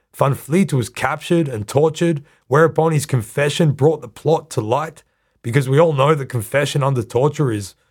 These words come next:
ridgy-dig, and he promptly was beheaded. Unfortunately for John the Pitiless, however, more was actually the pity, as the poison was unstoppable and caused him six months of pain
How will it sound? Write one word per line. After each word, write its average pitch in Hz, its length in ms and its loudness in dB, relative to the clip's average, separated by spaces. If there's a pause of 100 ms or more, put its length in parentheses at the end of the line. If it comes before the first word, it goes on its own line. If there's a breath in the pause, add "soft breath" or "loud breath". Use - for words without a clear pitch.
(480)
ridgy-dig, 131 720 -2 (580)
and 135 120 2
he 156 80 2
promptly 175 640 -2
was 151 340 0
beheaded. 110 680 -4 (440)
Unfortunately 180 720 0
for - 140 -2
John 143 400 2
the 123 60 0
Pitiless, 175 680 0
however, 151 520 2 (400 soft breath)
more 175 460 2
was 147 380 0 (160)
actually 143 540 0
the 120 120 -4
pity, 110 560 -4 (320 soft breath)
as 131 200 -2
the 139 80 2
poison 165 520 2
was 156 160 4
unstoppable 123 840 -4 (280)
and 123 160 -2
caused 165 320 2
him 151 120 2
six - 460 -2
months 147 400 -2
of 123 260 -6
pain 175 480 -2